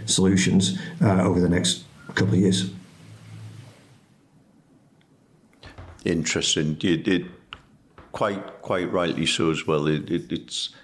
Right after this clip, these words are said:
Speaker 2: you know, it talked earlier, you know, ab-, about adoption and things, and, you know, talking about moving to S four, already implemented others, and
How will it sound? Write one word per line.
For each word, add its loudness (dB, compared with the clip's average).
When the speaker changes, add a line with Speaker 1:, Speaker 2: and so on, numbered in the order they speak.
Speaker 2:
you 0
know, -2
it -2
talked 0
earlier, 2
you 0
know, 0
ab-, -6
about -2
adoption -4
and -2
things, -2
and, -2
you -2
know, -2
talking 0
about 0
moving 2
to 0
S 0
four, 0
already 0
implemented -4
others, -2
and -4